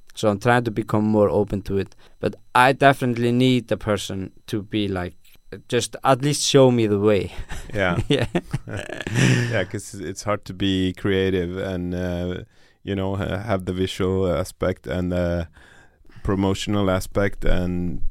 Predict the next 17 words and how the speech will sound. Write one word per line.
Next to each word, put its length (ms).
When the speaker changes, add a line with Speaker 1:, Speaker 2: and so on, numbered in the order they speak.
Speaker 2:
you 140
know, 260
doing 300
concerts 600
and, 300
Speaker 1:
Yeah. 260
Speaker 2:
uh, 40
merch 380
and 100
everything, 480
and 500
then 400
being 240
organized 520
and 140
do 160
it, 180